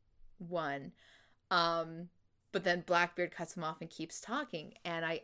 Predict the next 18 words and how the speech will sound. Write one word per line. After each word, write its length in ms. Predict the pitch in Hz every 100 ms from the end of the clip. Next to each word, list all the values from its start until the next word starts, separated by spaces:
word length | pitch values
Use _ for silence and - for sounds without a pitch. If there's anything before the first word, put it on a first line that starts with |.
| -
I 220 | 175 175 - _
think 200 | 370 403 -
that's, 600 | 240 226 220 - - - - _ _ _ _ _ _ _ _ _ _ _ _ -
I 120 | 233 240
feel 220 | 330 381
like 100 | 330
that's 140 | 330
a 40 | 220
bit 140 | 233
of 100 | 226
a 60 | 202
moment 420 | 185 175 175 127 -
for 140 | 180
Steed 520 | 175 - 165 165 143 -
to 80 |
be 180 | 170 170
like, 340 | 160 156 151 - _ _ _ _ -
"Oh, 580 | 220 277 269 190 90 76